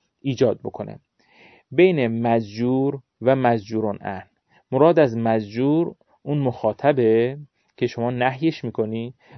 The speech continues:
و مراد از مزجورون عنه اون شیئی و اون کار فعلی و اون طبیعتیه که شما می‌خوای، اه، نهی بکنی ازش. اینم به حکم تبادر این چنین است که لا تفعل برای انشاء نسبته.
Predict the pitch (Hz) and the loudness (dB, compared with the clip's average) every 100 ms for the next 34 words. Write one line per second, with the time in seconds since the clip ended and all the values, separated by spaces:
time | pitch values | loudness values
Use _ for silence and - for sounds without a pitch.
0 | - 127 143 190 196 151 127 123 107 117 | -4 0 4 4 4 0 0 0 -2 -4
1 | 113 110 110 - 127 147 175 160 _ - | -2 -2 -4 -4 2 2 0 -4 _ -20
2 | 127 165 165 - 202 180 120 113 110 - | -8 -4 -2 2 2 2 -2 -2 0 0
3 | 160 151 - 190 160 - 117 156 139 120 | -2 -2 4 4 4 -2 -4 0 0 -2
4 | 110 107 135 147 - 127 139 180 165 117 | -4 -2 -4 -4 -2 -2 0 0 0 -4
5 | - - 110 107 107 107 - _ 120 - | -4 -8 -6 -6 -6 -8 -10 _ -20 -6
6 | 110 107 113 113 113 - 113 110 110 110 | -2 -2 2 0 0 -6 -6 -8 -8 -8
7 | 117 - _ - - 214 220 170 165 170 | -10 -14 _ -16 -2 2 4 4 2 0
8 | 165 143 113 110 110 104 104 107 110 110 | 0 2 4 4 2 -2 -6 -8 -6 -6
9 | 110 - 107 107 - 113 - 151 160 120 | -8 -6 0 0 0 -6 -4 -4 2 2
10 | 123 147 - 110 - 123 117 104 - 110 | 2 0 -4 -6 -2 -2 -2 -6 -8 -10
11 | 113 113 | -8 -10